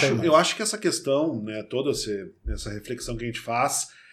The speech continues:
Speaker 2: ela nos fala também sobre como muitas vezes as conclusões, elas dizem menos sobre o,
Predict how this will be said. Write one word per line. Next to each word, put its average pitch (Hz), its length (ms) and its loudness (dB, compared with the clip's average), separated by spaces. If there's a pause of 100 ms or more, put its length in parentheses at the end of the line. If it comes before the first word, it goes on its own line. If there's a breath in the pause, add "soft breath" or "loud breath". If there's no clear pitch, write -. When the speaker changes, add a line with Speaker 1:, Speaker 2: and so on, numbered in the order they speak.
(320 soft breath)
Speaker 2:
ela 139 200 6
nos 151 200 0
fala 160 260 8
também 143 420 0
sobre 151 300 -2
como 143 260 -2
muitas 147 460 4
vezes 139 520 4
as 143 140 4
conclusões, 147 1160 -2 (340)
elas 135 360 6
dizem 147 380 0
menos 147 800 0 (140 soft breath)
sobre 143 420 4
o, 135 160 -2